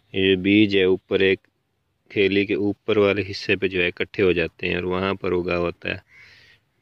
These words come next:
तो ये वाला जो तरीका है ये आप देख सकते हैं, इसमें उगाव भी काफ़ी अच्छा होता है और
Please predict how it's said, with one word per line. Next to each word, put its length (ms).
तो 460
ये 260
वाला 260
जो 140
तरीका 420
है 160
ये 80
आप 220
देख 220
सकते 340
हैं, 60
इसमें 220
उगाव 380
भी 160
काफ़ी 320
अच्छा 260
होता 280
है 100
और 520